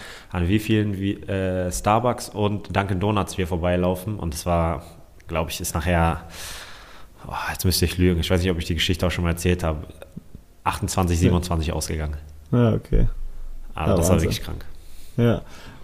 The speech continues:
Speaker 2: äh, deswegen der Name gefällt mir schon mal, Krispy Kreme.
Speaker 1: <laughs>
Speaker 2: Und, äh, in Deutschland würde ich sagen,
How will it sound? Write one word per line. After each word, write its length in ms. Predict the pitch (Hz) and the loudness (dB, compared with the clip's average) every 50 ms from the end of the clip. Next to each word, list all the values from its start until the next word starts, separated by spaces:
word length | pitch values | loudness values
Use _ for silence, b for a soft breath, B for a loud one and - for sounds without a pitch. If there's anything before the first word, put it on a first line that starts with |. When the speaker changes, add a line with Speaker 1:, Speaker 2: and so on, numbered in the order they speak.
| 120 | 2
Speaker 2:
äh, 320 | 123 123 131 135 - 117 117 | 4 6 6 6 6 6 4
deswegen 320 | - 135 120 139 139 131 | 2 0 4 4 4 6
der 80 | 135 131 | 6 8
Name 300 | 135 139 151 156 156 147 | 8 8 10 10 10 8
gefällt 320 | 143 139 - 147 156 156 | 8 8 10 8 8 10
mir 100 | 180 190 | 8 6
schon 160 | 180 - 202 | 8 8 8
mal, 160 | 214 294 - - - - - - - | 8 8 4 2 -6 -14 -14 -14 -10
Krispy 360 | - - 160 160 - - 156 139 | 2 4 4 4 4 2 -2 -2
Kreme. 360 | - - 147 143 165 208 240 - | 4 4 6 6 6 4 2 -2
Speaker 1:
<laughs> 680 | - - - - - - - - - - - - - | -4 -8 -14 -14 -14 -14 -8 -6 -6 -6 -6 -4 4
Speaker 2:
Und, 640 | - 135 147 156 156 156 160 156 156 160 151 - - - - - | 8 10 12 12 12 12 12 12 10 8 6 4 -4 -4 2 4
äh, 240 | 131 139 139 135 | 6 6 6 6
in 100 | 139 135 127 | 4 6 6
Deutschland 600 | 147 147 156 185 196 - - 196 185 180 170 127 | 8 10 10 8 8 4 4 4 4 4 6 6
würde 160 | 147 156 151 | 6 6 6
ich 100 | 147 - | 6 6
sagen, 640 | - 151 147 147 147 147 131 147 147 147 143 135 | 8 8 10 10 8 8 6 4 4 4 4 2